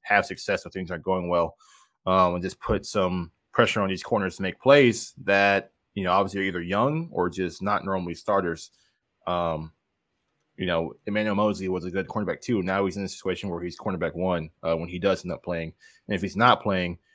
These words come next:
then we have Josh Norman, who just got here. He's been on the older side, and he hasn't had the best, you know, season since leaving Carolina. And then we also have Deommodore Lenoir, who's a rookie. And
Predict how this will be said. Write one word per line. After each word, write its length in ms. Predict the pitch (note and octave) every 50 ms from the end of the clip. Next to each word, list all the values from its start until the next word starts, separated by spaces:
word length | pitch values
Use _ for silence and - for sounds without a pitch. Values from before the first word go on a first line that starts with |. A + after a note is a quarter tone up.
| _ _ -
then 100 | F#2+ F#2+
we 100 | F#2+ F#2
have 340 | F#2 F#2+ F#2 F2+ E2+ E2
Josh 280 | - - G#2+ G2+ F#2+ -
Norman, 240 | G#2 G2+ G2 G2 F#2
who 80 | F#2
just 200 | E2+ G2 F2+ -
got 180 | - G2+ F#2 F2+
here. 180 | F2 F#2+ F#2 F2+
He's 160 | F2 D#2+ -
been 140 | E2 F#2 F#2
on 60 | E2+
the 40 | D2+
older 220 | C2 F#2 F#2 F#2
side, 340 | F2 - - F#2 F2+ F2+ F2
and 80 | E2 E2+
he 60 | F#2
hasn't 260 | G#2+ A2 G2+ G2+ F2
had 360 | - G#2 G2 F#2+ F#2+ F#2 F2 _ _ _ _ _ _ _ _ _ _ _ _ _ _ _ -
the 80 | - G2
best, 420 | E2 G#2 G#2 G2+ - - - - -
you 120 | - F#2 F2
know, 80 | F2 E2+
season 320 | - - G#2+ F#2 E2+ F#2
since 240 | - - F2+ - -
leaving 240 | F#2 F2 D2+ D2+ D#2
Carolina. 520 | - F2+ E2+ E2+ E2 E2 E2 E2+ E2+ - _ _ _ _ _ _ _ -
And 80 | - F2+
then 120 | G2+ G2+
we 100 | G2 F#2+
also 220 | G2+ F#2+ F#2 - F2+
have 360 | E2+ F#2+ F#2 F2+ F2+ E2+ D#2+ - _ _ _ -
Deommodore 340 | F2+ G2 F#2 F2+ F2+ F2 E2
Lenoir, 260 | E2 E2+ F2 E2+ E2+
who's 120 | E2+ E2 D#2+
a 60 | D#2+
rookie. 420 | E2+ E2+ D#2 - C#2+ C#2 D2+ - _
And 360 | - D#2+ D#2 D#2 D#2 D2 E2